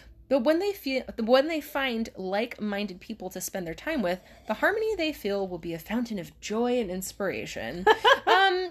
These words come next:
Speaker 1: yes, again, I do feel like I can be misunderstood as cold and aloof, but that's just because I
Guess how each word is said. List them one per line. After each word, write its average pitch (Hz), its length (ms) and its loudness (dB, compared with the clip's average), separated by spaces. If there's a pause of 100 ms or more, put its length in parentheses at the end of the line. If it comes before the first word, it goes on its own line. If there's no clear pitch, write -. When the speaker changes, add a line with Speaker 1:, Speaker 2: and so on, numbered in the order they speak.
Speaker 1:
yes, 277 420 2
again, 262 320 0
I 254 120 -2
do 285 420 -4
feel 254 300 -6
like 190 280 -2
I 196 100 -2
can 226 180 -2
be 233 100 -2
misunderstood 180 640 -4
as 156 140 -4
cold 175 480 0
and 180 100 -4
aloof, 160 720 -6 (640)
but 240 180 4
that's 233 220 0
just - 200 -6
because 208 640 0
I 196 240 -2